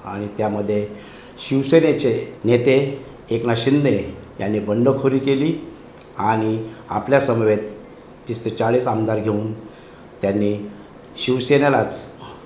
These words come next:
चॅलेंज केलं आणि त्यानंतर जे नाट्य घडलं दहा दिवस, ते सर्वांनी पाहिलेलेच आहे.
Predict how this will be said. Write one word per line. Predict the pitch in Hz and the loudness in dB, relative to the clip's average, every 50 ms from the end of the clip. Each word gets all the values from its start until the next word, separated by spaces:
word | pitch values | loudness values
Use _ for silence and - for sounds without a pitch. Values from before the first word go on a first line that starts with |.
| - - - - - - - - - - - - - | -20 -20 -20 -20 -20 -20 -20 -20 -20 -20 -14 -4 -2
चॅलेंज | 107 104 107 120 120 120 120 | 0 2 2 2 2 2 2
केलं | - 135 131 131 135 139 139 - - - - - - - - - - - - - - - | 2 2 4 4 4 2 2 -4 -8 -12 -16 -18 -20 -20 -20 -20 -20 -20 -20 -20 -18 -12
आणि | - 90 101 101 98 101 | -8 -6 -4 -4 -2 2
त्यानंतर | 127 135 139 143 147 139 139 139 139 143 147 151 160 - - - - - - - 120 | 4 6 6 6 6 4 4 4 6 4 4 4 2 -2 -6 -14 -16 -18 -16 -10 -2
जे | 117 131 | 0 2
नाट्य | 123 127 127 131 131 - - 170 | 4 6 4 4 4 4 4 4
घडलं | 143 131 117 110 110 107 | 6 6 4 2 2 2
दहा | 107 101 101 104 | 2 0 0 0
दिवस, | 98 104 101 101 104 101 - - - - - - | 0 0 0 0 0 -2 -4 -10 -14 -16 -10 -8
ते | 113 98 | -8 -6
सर्वांनी | - 107 101 101 104 98 104 104 | -2 -2 0 0 0 0 0 -2
पाहिलेलेच | 101 - - - 110 117 123 135 151 156 135 123 117 - | -4 -6 -4 2 4 6 6 6 6 6 4 4 4 2
आहे. | 107 98 98 95 | 0 -2 -2 -2